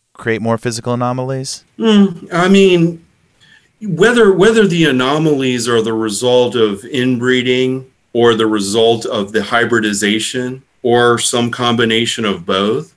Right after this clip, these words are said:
Speaker 2: I think it's the physical and iconographic evidence of it that's really significant. 'Cause we'll never know.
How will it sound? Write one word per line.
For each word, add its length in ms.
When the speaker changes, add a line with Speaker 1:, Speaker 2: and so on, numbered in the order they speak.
Speaker 2:
I 120
think 260
it's 200
the 500
physical 680
and 100
iconographic 1000
evidence 580
of 280
it 140
that's 300
really 420
significant. 880
'Cause 140
we'll 240
never 360
know. 420